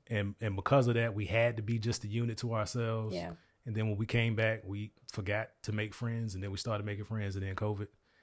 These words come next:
Speaker 1: And, you know, the family was just starting to travel again. We spent three years outside of the country, so it's a little bit difficult
Speaker 2: Yeah.
Speaker 1: to have family around for the holidays.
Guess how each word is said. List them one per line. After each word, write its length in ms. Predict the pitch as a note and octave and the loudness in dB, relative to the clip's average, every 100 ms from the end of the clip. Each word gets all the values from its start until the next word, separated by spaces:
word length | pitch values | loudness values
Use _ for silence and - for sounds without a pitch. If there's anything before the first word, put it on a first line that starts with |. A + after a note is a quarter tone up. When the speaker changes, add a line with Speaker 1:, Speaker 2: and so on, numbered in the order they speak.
| _ _ _ _ _ - | _ _ _ _ _ -2
Speaker 1:
And, 560 | A2 G#2+ G2+ G2+ G2 G#2+ | 2 4 4 2 0 -2
you 60 | |
know, 100 | G#2+ | -2
the 60 | F#2 | 0
family 280 | B2 B2 A#2 | 4 6 6
was 100 | A2 | 4
just 120 | A#2 | 2
starting 240 | B2+ G#2+ | 2 0
to 40 | F#2+ | 0
travel 260 | A2+ G#2+ | 0 0
again. 140 | G#2 G2 | -2 -2
We 80 | G2 | -4
spent 240 | A2 G2 | -4 -4
three 180 | A2 A2 | -4 -2
years 480 | G#2 G2+ G2 F#2+ - | -2 -2 -2 -4 -2
outside 380 | G#2+ F2+ G#2+ G2+ | -4 -2 -2 -2
of 80 | F#2 | -4
the 60 | |
country, 280 | - G2+ G2 | -6 -6 -6
so 160 | F2+ G2 | -6 -6
it's 100 | F#2 | -4
a 40 | |
little 180 | G#2 G2 | -4 -4
bit 160 | F#2+ E2 | -6 -4
difficult 480 | A2+ - - F#2+ - - | -6 -4 -8 -8 -10 -18
Speaker 2:
Yeah. 200 | A3+ A3 E3+ | -16 -16 -10
Speaker 1:
to 140 | - F#2+ | -6 -2
have 240 | G2 F#2 | -2 -2
family 300 | A2+ G#2 G#2 | -2 -2 -2
around 260 | G2 G2 F#2+ | -4 -4 -4
for 100 | G2 | -4
the 80 | |
holidays. 680 | F#2 G2+ G2 F#2 F#2 F#2 F#2 | -2 -2 -2 -4 -8 -8 -12